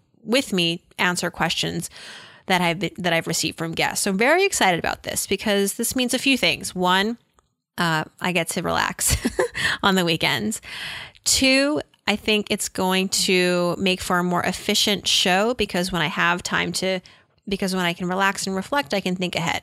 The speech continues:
right? I can plan, I can think of more ex-, uh, fun stuff for the show. And I think for listeners, for many of them who've been writing in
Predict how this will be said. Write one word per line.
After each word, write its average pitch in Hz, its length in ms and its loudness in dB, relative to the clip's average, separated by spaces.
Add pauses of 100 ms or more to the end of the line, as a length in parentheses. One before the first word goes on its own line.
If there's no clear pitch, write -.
right? 196 240 0
I 175 60 -4
can 180 140 -8
plan, 190 520 0 (300)
I 185 80 -2
can 180 120 -2
think 180 140 -4
of 165 100 -4
more 190 220 0
ex-, 220 200 -6 (100)
uh, 180 80 0
fun 196 320 0
stuff 180 260 0
for 185 220 -2
the 185 80 0
show. 180 400 2 (560)
And 190 260 2
I 196 80 2
think 208 220 -2
for 185 240 0
listeners, 208 680 0
for 190 140 -2
many 196 180 2
of 196 60 0
them 190 160 0
who've 190 180 0
been 175 160 -2
writing 165 320 2
in 208 300 0